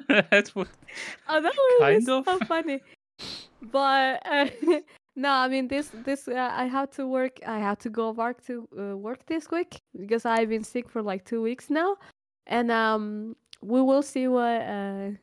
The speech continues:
Speaker 3: what happens. And if he says, "Oh, the podcast is a, a lie, and you only want the Thursday free," I'm gonna show him the ex vivo and the podcast, but not the name, so he doesn't, <laughs> he doesn't look out for w-, what we say here.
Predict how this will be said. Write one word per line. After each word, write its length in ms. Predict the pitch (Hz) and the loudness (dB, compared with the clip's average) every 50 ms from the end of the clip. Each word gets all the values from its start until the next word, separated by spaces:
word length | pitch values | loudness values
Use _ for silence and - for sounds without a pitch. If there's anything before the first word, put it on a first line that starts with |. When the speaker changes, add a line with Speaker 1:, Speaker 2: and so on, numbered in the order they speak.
| _ _ | _ _
Speaker 3:
what 180 | 220 196 196 202 | -8 -6 -6 -4
happens. 380 | 202 202 190 - - 185 180 _ - | -6 -6 -8 -8 -10 -12 -12 _ -4
And 160 | - 226 240 | -2 2 2
if 80 | 302 381 - 339 | 2 2 2 0
he 80 | 294 | 0
says, 220 | 294 302 277 269 - | 2 2 0 2 2
"Oh, 320 | 240 262 285 247 196 190 208 226 233 240 247 | 2 2 4 4 2 2 2 2 2 2 0
the 160 | - - 226 | 0 -2 -6
podcast 540 | 214 - - 285 285 - - 233 214 - - | -4 0 0 0 0 0 -4 -4 -4 -4 -6
is 200 | 220 214 - - | -8 -8 -6 -8
a, 40 | 196 | -8
a 260 | 202 202 - - 185 196 | -8 -6 -4 -4 -2 0
lie, 280 | 208 240 254 240 185 | 2 2 2 2 2
and 180 | 190 202 202 202 | 0 0 0 0
you 80 | 220 | 0
only 240 | 214 214 208 202 196 | 0 0 0 -2 -4
want 320 | 196 196 226 220 208 185 175 | -4 -2 -2 -2 -2 -2 -4
the 100 | 165 180 | -8 -8
Thursday 480 | - - 254 240 214 - - 156 185 - _ - | -4 -4 -4 -4 -2 -4 -6 -8 -8 -10 _ -4
free," 160 | 262 277 302 - - - _ _ _ _ _ | -4 -4 -4 -8 -16 -20 _ _ _ _ _
I'm 160 | - 180 208 | -6 -6 -4
gonna 300 | 214 214 214 214 208 202 | 0 0 2 2 2 0
show 240 | 202 - 220 208 214 | 0 0 0 0 0
him 460 | 208 - 214 190 180 180 180 185 185 - _ _ - | 0 0 2 2 4 2 2 0 -4 -10 _ _ -10
the 80 | 185 190 | -8 -6
ex 460 | 180 170 160 - 185 185 - - - | -6 -6 -6 -6 -8 -8 -10 -14 -12
vivo 440 | - 202 190 185 180 180 170 170 170 | -10 -6 -6 -6 -4 -4 -4 -6 -6
and 180 | 170 165 170 | -6 -8 -8
the 80 | 180 - | -10 -12
podcast, 440 | - - 165 170 - - 156 175 - - 208 | -14 -14 -18 -18 -18 -20 -20 -20 -14 -12 -8
but 200 | 208 196 202 220 | -4 -4 -4 -2
not 280 | 240 247 269 285 269 277 | -2 0 0 0 0 0
the 80 | 262 | -2
name, 300 | 262 262 262 262 254 233 | 0 0 0 0 0 -2
so 240 | - - - 220 214 | -6 -6 -6 -6 -6
he 160 | 202 - 214 | -4 -6 -8
doesn't, 480 | 196 208 202 202 208 - 226 226 - - - _ | -6 -6 -6 -6 -4 -4 -4 -4 -4 -6 0 _
<laughs> 600 | 302 285 294 - - - - - 208 - _ _ | 0 0 0 -4 -14 -18 -18 -18 -20 -20 _ _
he 180 | - 277 233 | -6 -6 -4
doesn't 400 | 220 240 233 233 - 233 220 214 | -2 -2 -4 -2 -4 -6 -6 -6
look 220 | 208 208 202 - 202 | -6 -8 -8 -8 -10
out 140 | 196 190 - | -12 -12 -12
for 440 | - 190 185 180 180 175 170 170 170 180 | -12 -12 -10 -10 -10 -10 -10 -12 -12 -14
w-, 260 | 180 196 180 170 - - | -16 -14 -14 -14 -16 -16
what 320 | - 180 196 180 175 175 | -12 -8 -8 -6 -6 -6
we 100 | 180 180 | -8 -10
say 240 | 185 - - 170 175 | -12 -10 -12 -12 -12
here. 380 | 180 - - 170 156 165 180 | -12 -12 -10 -10 -10 -10 -10